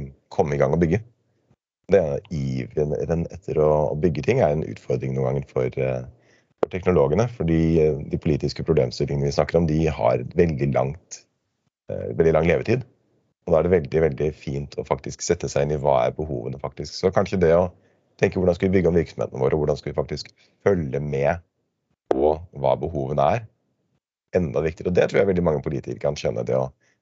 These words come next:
det å lytte til hva folk mener og hva som skjer der ute. Og så da samtidig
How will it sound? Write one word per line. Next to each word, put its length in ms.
det 80
å 80
lytte 480
til 240
hva 260
folk 320
mener 460
og 60
hva 120
som 140
skjer 320
der 160
ute. 240
Og 160
så 100
da 160
samtidig 460